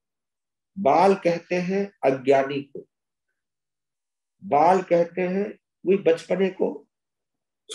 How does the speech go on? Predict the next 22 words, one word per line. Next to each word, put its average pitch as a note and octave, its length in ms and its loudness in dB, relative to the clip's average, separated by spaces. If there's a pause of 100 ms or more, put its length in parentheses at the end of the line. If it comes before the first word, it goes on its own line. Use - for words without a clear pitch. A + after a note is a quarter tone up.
(1300)
अकाम F3+ 460 2
मरण, E3 440 2 (680)
इसका F#3+ 300 0
मोटा E3+ 380 2
सा G3+ 180 2
अर्थ F3 160 -2
होता F#3 340 0
है G3 320 -8
बिना F3 360 0
मतलब E3 460 -2
का D3+ 100 0
मरण। A#2 260 -10 (2250)
ऐसी F#3 480 -2
मौत G3 360 0
जिस E3+ 340 -8
मौत E3 340 -4
का G3+ 80 0
कोई G3+ 240 2
अर्थ E3+ 440 -4
ही F#3+ 140 -8
नहीं E3 140 -12
निकला, C3+ 400 -12